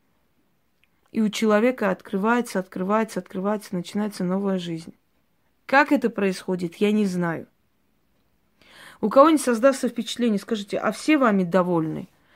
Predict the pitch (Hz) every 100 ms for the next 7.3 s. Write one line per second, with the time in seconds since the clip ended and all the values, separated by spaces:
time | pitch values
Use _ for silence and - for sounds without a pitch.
0 | _ _ _ _ _ _ _ _ _ _
1 | 165 190 226 294 269 208 185 - _ _
2 | - - 202 226 214 - 185 - 220 208
3 | 196 175 196 220 247 214 180 180 214 190
4 | 185 175 175 - _ _ _ 190 185 -
5 | 254 254 233 - 185 185 165 - 156 -
6 | _ _ _ _ - 170 226 240 214 170
7 | 165 160 -